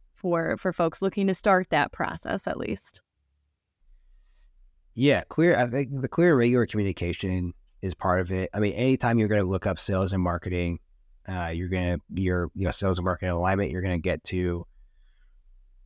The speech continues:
Speaker 2: inevitably, you'll get to something that says, like, "There should be an S O A between marketing and sales," which is, you know,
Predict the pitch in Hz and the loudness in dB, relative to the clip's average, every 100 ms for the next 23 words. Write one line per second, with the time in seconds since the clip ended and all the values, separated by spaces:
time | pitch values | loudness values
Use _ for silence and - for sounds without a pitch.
0 | _ _ 139 135 127 110 98 101 101 95 | _ _ 4 6 6 4 2 2 2 2
1 | 95 - 101 92 85 87 90 - 180 120 | 0 0 0 0 -2 -2 -2 2 2 2
2 | 104 95 101 104 110 107 113 101 95 - | -2 0 -2 -2 0 2 2 2 0 -4
3 | 90 92 98 - 98 98 92 87 85 82 | 0 0 0 0 0 2 0 0 -2 0
4 | 101 92 82 82 - 85 82 - 80 | 2 2 0 -2 -4 -6 -6 -6 -6